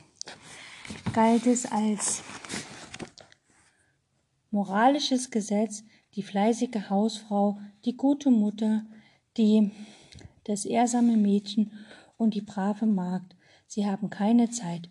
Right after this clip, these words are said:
zum Spielen. Und genau das finde ich hier so faszinierend, dass einfach <laughs> das, was man halt sagt, okay, die Frauen und Mädchen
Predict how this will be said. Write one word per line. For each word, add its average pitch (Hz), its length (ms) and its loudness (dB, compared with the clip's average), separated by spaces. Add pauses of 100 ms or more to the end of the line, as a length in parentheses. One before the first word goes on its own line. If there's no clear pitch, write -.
(100)
zum 240 200 2
Spielen. 170 520 -8 (2000)
Und 214 80 0
genau 226 320 4
das 247 220 4
finde 220 220 4
ich 208 120 2
hier 226 120 6
so 202 100 0
faszinierend, 208 720 2 (300)
dass 254 200 -4
einfach 294 380 2 (680)
<laughs> - 560 -14
das, 220 260 -4
was 208 160 -2
man 202 180 -2
halt 185 200 -2
sagt, 196 340 0
okay, 196 400 2 (460)
die 196 140 -2
Frauen 220 580 2
und 190 100 -4
Mädchen 202 500 -2